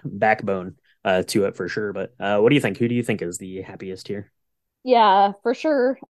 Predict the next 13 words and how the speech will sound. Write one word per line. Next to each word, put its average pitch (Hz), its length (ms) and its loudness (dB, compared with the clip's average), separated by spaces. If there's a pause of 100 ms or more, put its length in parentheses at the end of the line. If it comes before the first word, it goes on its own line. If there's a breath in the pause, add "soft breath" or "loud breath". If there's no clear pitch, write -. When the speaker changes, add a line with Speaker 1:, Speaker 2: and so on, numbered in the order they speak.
(280)
Speaker 2:
Palpatine, 226 800 -2 (140)
he's 214 240 -4
now 202 220 0
Chancellor. 214 960 -2 (100)
Um, 202 460 -4 (1300)
someone 247 340 -2
has 214 140 -4
kinda, 220 260 -8
like, 185 300 -2 (920)
notified 220 680 2
him 220 300 -6
of, 185 160 -8
like, 180 260 -2